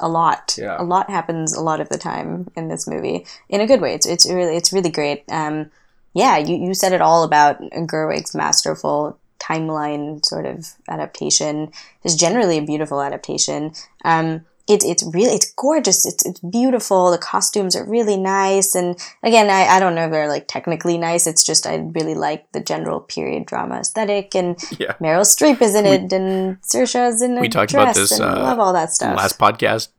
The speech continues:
Speaker 1: We talk
Speaker 2: that
Speaker 1: about this
Speaker 2: we
Speaker 1: every
Speaker 2: don't know about
Speaker 1: episode. We don't know
Speaker 2: costumes,
Speaker 1: what costumes are.
Speaker 2: but
Speaker 1: <laughs> What's a good
Speaker 2: we
Speaker 1: costume?
Speaker 2: sure do like them. <laughs>
Speaker 1: Love a good costume. Um, yeah,
Speaker 2: Yep.
Speaker 1: it's a, you definitely will, like, actually catch your breath a solid number of times for something that's kind of a,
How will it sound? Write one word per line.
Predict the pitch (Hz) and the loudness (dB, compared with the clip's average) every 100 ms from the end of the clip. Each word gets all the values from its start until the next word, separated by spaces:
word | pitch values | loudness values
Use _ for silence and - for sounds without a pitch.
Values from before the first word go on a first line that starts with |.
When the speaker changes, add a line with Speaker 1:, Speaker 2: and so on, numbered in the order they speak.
| _ | _
Speaker 1:
We | 202 | 2
talk | 269 | 4
Speaker 2:
that | 381 | 6
Speaker 1:
about | 233 | 6
this | 165 | 4
Speaker 2:
we | |
Speaker 1:
every | 165 151 | 4 4
Speaker 2:
don't | |
know | - | 2
about | 160 170 151 | 0 0 0
Speaker 1:
episode. | - 180 | 2 2
We | 190 | 4
don't | 233 | 4
know | 190 156 | 2 2
Speaker 2:
costumes, | |
Speaker 1:
what | 143 | 0
costumes | - 156 - - 156 202 - | -2 -2 -2 -4 -4 0 0
are. | 85 87 - | 0 0 -4
Speaker 2:
but | - | -6
Speaker 1:
<laughs> | |
What's | 240 254 | -4 0
a | 202 | 2
good | 165 165 | 2 0
Speaker 2:
we | - 101 | -2 0
Speaker 1:
costume? | - | 0
Speaker 2:
sure | 104 104 | -2 -2
do | 101 | -4
like | 95 127 - | -2 -2 -2
them. | - 101 104 _ _ - - - - | -4 -6 -6 _ _ -18 -4 -2 0
<laughs> | - - - - - - | 0 0 -2 -8 -6 0
Speaker 1:
Love | 311 349 262 | 8 10 10
a | 196 | 8
good | 170 165 | 4 6
costume. | 180 147 - 151 156 165 185 - - - 240 | 4 6 4 2 -2 -4 -8 -14 -20 -2 6
Um, | 240 233 226 226 | 8 8 6 2
yeah, | 285 392 440 | 6 8 8
Speaker 2:
Yep. | |
Speaker 1:
it's | 277 | 6
a, | 254 | 6
you | 285 302 | 6 8
definitely | - 480 494 | 6 6 6
will, | 392 | 6
like, | 262 254 - | 6 4 4
actually | 196 190 - 180 | 4 6 2 0
catch | - 165 - | 0 0 0
your | 165 | -2
breath | 156 151 151 | 2 0 2
a | 151 | 0
solid | - 156 151 | 2 2 0
number | 151 151 | -2 -4
of | - | -2
times | 143 151 - | -2 0 -2
for | |
something | - 151 151 | -2 -2 -2
that's | 143 143 - | 0 0 0
kind | 156 147 | -2 -4
of | |
a, | 120 | -4